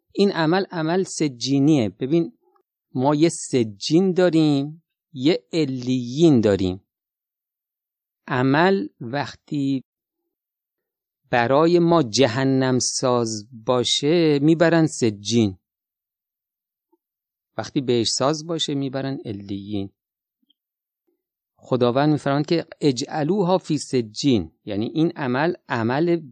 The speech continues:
نیستش که بهش ساز باشه، جهنم سازه،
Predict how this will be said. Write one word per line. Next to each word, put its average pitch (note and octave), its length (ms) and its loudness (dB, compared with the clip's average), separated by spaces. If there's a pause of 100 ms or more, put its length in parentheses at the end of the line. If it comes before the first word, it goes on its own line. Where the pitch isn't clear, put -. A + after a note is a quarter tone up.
(680)
نیستش F#3 460 2
که D3 80 -4
بهش A2+ 260 0
ساز G2+ 380 -4
باشه، G#2 260 -8
جهنم A2+ 600 -2
سازه، G2+ 640 -2